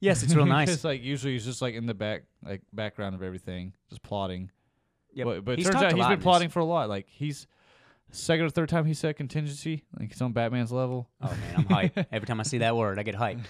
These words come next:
Speaker 1: I'm like, "Let's go. Let's see how this
Speaker 2: We've been
Speaker 1: unfolds."
Speaker 2: seeing that a lot in D C Comics.
Speaker 1: I mean, it's kinda just the staple, isn't it?
Speaker 2: <laughs> Yeah.
Speaker 1: Isn't that just kinda something you work on?
Speaker 2: Um, yeah, it started off with, um, Blackfire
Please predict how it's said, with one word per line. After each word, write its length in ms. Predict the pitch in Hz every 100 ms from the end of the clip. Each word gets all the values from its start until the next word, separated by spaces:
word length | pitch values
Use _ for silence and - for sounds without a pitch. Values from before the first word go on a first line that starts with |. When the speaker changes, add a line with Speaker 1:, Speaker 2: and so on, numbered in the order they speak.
| -
Speaker 1:
I'm 60 |
like, 140 | 117 110
"Let's 180 | 127 196
go. 360 | 175 151 113 -
Let's 140 | 143 -
see 120 | 175
how 140 | 151
this 140 | 160 156
Speaker 2:
We've 60 |
been 60 | 165
Speaker 1:
unfolds." 420 | 156 185 180 220
Speaker 2:
seeing 200 | - 208
that 120 | 180 156
a 40 |
lot 240 | 123 127
in 60 | 104
D 120 | 101
C 160 | 98 95
Comics. 480 | 98 87 80 - - -
Speaker 1:
I 80 | 110
mean, 100 | 120
it's 120 | 120 -
kinda 200 | 123 113
just 160 | 110
the 60 | 113
staple, 380 | - 113 107 90
isn't 160 | 101
it? 100 | 110 -
Speaker 2:
<laughs> 180 | -
Yeah. 160 | - 123 - _
Speaker 1:
Isn't 140 | 123 123
that 60 |
just 120 | 110
kinda 180 | - 110
something 220 | 107 113
you 80 | 95
work 220 | 98 104
on? 160 | 113 110 - - _ _ _ _ _ _ _ _ _ _ -
Speaker 2:
Um, 520 | 101 92 87 87 87 _
yeah, 180 | - 117
it 40 | 101
started 320 | - 160 151
off 240 | 156 143
with, 220 | 120 110
um, 500 | 107 104 98 95 92 87 _ _ _ _ _ _ - -
Blackfire 920 | 101 101 107 117 - 92 92 95